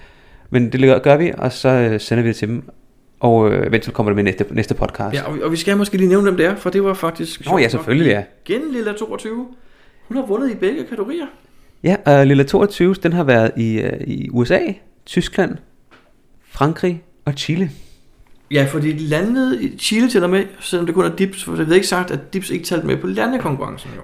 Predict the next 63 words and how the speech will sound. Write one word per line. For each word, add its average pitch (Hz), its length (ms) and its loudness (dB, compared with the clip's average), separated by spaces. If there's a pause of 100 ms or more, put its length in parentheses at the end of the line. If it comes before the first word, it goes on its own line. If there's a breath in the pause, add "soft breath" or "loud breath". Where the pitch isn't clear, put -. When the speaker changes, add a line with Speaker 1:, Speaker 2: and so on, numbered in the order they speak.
Speaker 1:
Det 135 60 6
er - 0 -
nemlig 131 200 4
rigtigt, 107 220 2
fordi, 120 160 2
øh, 101 240 0
hvis 117 200 -2
ikke 170 160 -4
vi 175 60 0
sk-, - 280 -6
øh, 110 400 4
skulle 131 260 0
det, 120 100 6
så 143 100 -4
skulle 135 220 -4
vi 117 80 2
til - 200 0
at - 180 0
kigge 117 200 -2
hver 107 120 2
enkelt 139 540 -6
log 104 220 2
igennem, 110 320 -4
for - 80 -6
at 113 60 -4
se, 120 100 -2
om 110 60 -4
det 104 60 -2
var 107 60 0
en 101 60 -4
dip 104 160 -4
eller 104 120 -2
en 101 100 -2
ikke 98 140 -6
dip. 98 140 -10
Og - 140 -6
det 208 100 2
gjorde 139 200 6
vi 135 100 2
ikke. 104 260 -4
Speaker 2:
Det 147 60 -8
havde 156 120 -6
været 139 120 -2
lidt 120 120 -8
meget. - 200 -14
Speaker 1:
Ja, 107 100 0 (600 loud breath)
fordi 120 200 0
vi 120 100 0
kan 135 120 2
faktisk 143 180 4
fortælle, 147 340 2
at 123 80 2
der 123 80 4
er 110 220 2
en, 113 340 -4
der 120 80 4
har 110 180 -4
været, 104 400 2
øh, 98 220 -2 (360)
forbi 123 380 -2
E 143 40 -2
T 143 100 -10
Highway, 117 600 0